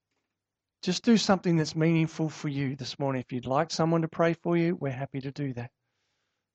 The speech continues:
The most important thing is that we don't be just hearers of the word, that we do, be doers of it as well.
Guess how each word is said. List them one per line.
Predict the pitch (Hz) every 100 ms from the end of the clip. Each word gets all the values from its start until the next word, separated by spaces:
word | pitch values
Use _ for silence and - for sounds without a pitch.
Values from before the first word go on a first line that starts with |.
| -
The | 143
most | 151 147
important | 151 - 180 165 147
thing | 151 147
is | 139
that | 151 147
we | 143
don't | 151 151 -
be | 147
just | - 143 - _ _ _ _
hearers | - 202 208 156 135
of | 127
the | 127
word, | 123 131 135 -
that | 147 135
we | 131 135
do, | 127 - _
be | 139
doers | 131 151 139 127
of | 120
it | 120
as | 123 117
well. | 131 135